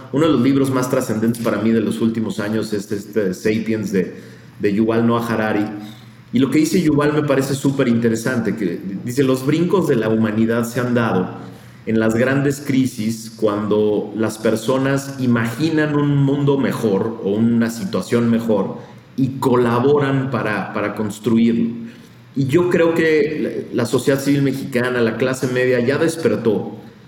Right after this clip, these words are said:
ya vio que este no es el México que queremos, ya vio que hay un México mejor que es posible y ya queremos sentarnos a colaborar para construirlo. Insisto, no todos.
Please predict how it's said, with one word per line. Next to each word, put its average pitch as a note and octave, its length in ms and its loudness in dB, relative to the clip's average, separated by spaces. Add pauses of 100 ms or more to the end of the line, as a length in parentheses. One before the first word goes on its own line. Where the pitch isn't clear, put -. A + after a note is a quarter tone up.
(600)
ya E3+ 260 2
vio F3+ 240 4
que F3 100 0
este D#3+ 200 0
no D3 180 2
es C#3 160 0
el C3+ 140 2
México B2 520 -2
que G#2 160 -2
queremos, G2 600 -2 (680)
ya C#3 220 2
vio D#3 260 2
que C3+ 140 0
hay C3 200 2
un C#3 360 2
México A#2+ 480 0
mejor A2 440 0
que A2 100 -2
es G#2 100 -4
posible B2 760 0 (500)
y C#3+ 160 0
ya F3 160 2
queremos F#3 400 4
sentarnos C#3+ 560 2
a B2 140 -2
colaborar A#2 600 2
para A2+ 200 -2
construirlo. G2+ 600 -2 (180)
Insisto, F#3+ 400 4
no F3 160 2
todos. - 500 0